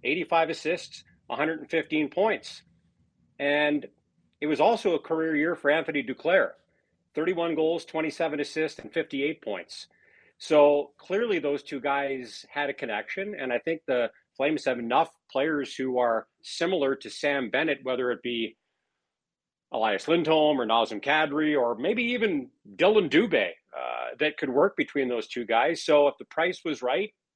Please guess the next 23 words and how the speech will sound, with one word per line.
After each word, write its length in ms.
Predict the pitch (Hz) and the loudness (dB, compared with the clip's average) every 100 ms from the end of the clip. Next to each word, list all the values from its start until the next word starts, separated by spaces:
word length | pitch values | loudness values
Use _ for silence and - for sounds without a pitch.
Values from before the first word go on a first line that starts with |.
| - - _ | -20 -20 _
it's 180 | - 139 | -8 -8
probably, 640 | - 127 147 151 156 156 147 _ _ - | -4 -2 -2 -2 -2 -2 -4 _ _ -10
uh, 260 | 127 131 - | -6 -4 -4
a 80 | 127 | -4
deal 280 | 131 147 | 0 2
that 100 | 147 | 2
I 60 | 143 | 2
would 160 | 135 - | 0 -2
pull 160 | 147 | -2
the 80 | 131 | -2
trigger 360 | - 160 202 139 | -2 -2 0 0
on 140 | 107 | 0
right 200 | 104 104 | -4 -4
now. 260 | 101 98 95 | -2 -2 -2
But 160 | 117 113 _ - - _ _ _ _ _ - _ | -2 -2 _ -20 -20 _ _ _ _ _ -20 _
yeah, 240 | 143 190 | 2 4
the 100 | 208 | 4
player's 400 | - - 190 220 | 0 4 4 4
gotta 200 | - 180 | 4 2
get 160 | 156 170 | 2 0
himself 360 | 165 - 147 - | 0 2 0 2
going, 380 | 139 156 196 196 _ _ - | -2 -2 -6 -10 _ _ 2
but 240 | 151 156 | 2 2